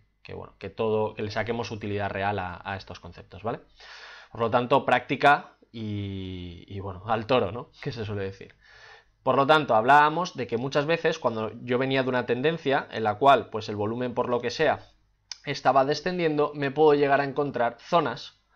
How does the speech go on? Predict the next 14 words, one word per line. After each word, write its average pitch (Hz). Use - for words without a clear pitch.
o 107
figuras 139
técnicas, 127
mejor 120
dicho, 123
que, 104
pues, 123
pueden 170
llegar 143
a, 131
mm, 113
plantear 147
que 135
esa 143